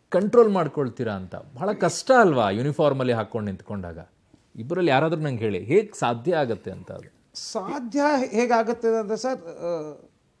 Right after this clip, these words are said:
Speaker 2: show must go on.
Speaker 1: Yeah,
Speaker 2: ನೋಡಿ,
Speaker 1: exactly,
Speaker 2: ಯಾರ್,
Speaker 1: ಹೌದು.
Speaker 2: ಯಾರ್ ಮನೆಯಲ್ಲೂ ಕೂಡ ಏನೋ, ಏನೋ ಆದ್ರೂ ಕೂಡ ಒಂದ್ ಎರಡು ಮೂರು ದಿವಸ ಅದು ದುಃಖ ಇರ್ತದೆ, ಆನಂತರ ನಾಲ್ಕನೇ ದಿವಸ ಅದು, ಅದು ಪರಿಸ್ಥಿತಿ ಎದುರಾಗ್ಬೇಕು. ಈ, ಈ ಒಂದ್ ಸಾವೇನಿದೆ,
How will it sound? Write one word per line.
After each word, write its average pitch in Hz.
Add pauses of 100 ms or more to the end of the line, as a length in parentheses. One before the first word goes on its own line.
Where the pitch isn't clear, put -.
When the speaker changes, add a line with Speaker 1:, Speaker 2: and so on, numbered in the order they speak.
(400)
Speaker 2:
show 240
must 254
go 170
on. 165
Speaker 1:
Yeah, -
Speaker 2:
ನೋಡಿ, 170
Speaker 1:
exactly, 127
Speaker 2:
ಯಾರ್, 185
Speaker 1:
ಹೌದು. 190
Speaker 2:
ಯಾರ್ 156
ಮನೆಯಲ್ಲೂ 208
ಕೂಡ 196 (240)
ಏನೋ, 175
ಏನೋ 175
ಆದ್ರೂ 165
ಕೂಡ 143
ಒಂದ್ 143
ಎರಡು 160
ಮೂರು 185
ದಿವಸ 180
ಅದು 175
ದುಃಖ 160
ಇರ್ತದೆ, 175
ಆನಂತರ 180
ನಾಲ್ಕನೇ 175
ದಿವಸ 180
ಅದು, 190 (180)
ಅದು 160
ಪರಿಸ್ಥಿತಿ 175
ಎದುರಾಗ್ಬೇಕು. 165 (680)
ಈ, 247 (300)
ಈ 240
ಒಂದ್ 262
ಸಾವೇನಿದೆ, 185